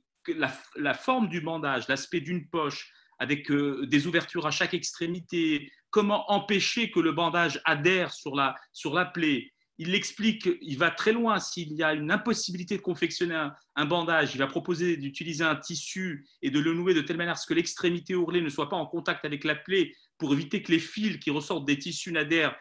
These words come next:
sur la cicatrice. Donc, vous voyez, il est extrêmement prolixe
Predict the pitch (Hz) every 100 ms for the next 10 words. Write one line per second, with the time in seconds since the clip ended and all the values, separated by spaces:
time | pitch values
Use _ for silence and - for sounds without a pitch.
0 | - - - 147 143 160 139 139 - 233
1 | 175 151 147 185 240 233 165 165 165 160
2 | - _ - 302 330 - - 226 214 226
3 | 214 - 214 240 269 - -